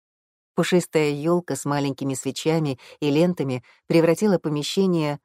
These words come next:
в по-домашнему уютную гостиную. За полчаса до начала праздника в детский барак начали собираться родители детей.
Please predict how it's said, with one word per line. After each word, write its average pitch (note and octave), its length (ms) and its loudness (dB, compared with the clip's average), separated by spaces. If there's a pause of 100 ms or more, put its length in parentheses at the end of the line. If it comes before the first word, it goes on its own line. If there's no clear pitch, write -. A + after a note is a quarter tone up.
в - 160 -20
по-домашнему F3 800 0
уютную C#3+ 580 -4
гостиную. A#2 640 -6 (960)
За E3+ 160 2
полчаса D#3 480 -2
до C#3 120 -6
начала C3+ 380 -4
праздника D3 540 -4 (280)
в C#3 100 -10
детский D#3 320 0
барак C3+ 380 -2
начали C#3+ 320 -4
собираться C3+ 500 -4
родители C3 480 -4
детей. A#2+ 420 -8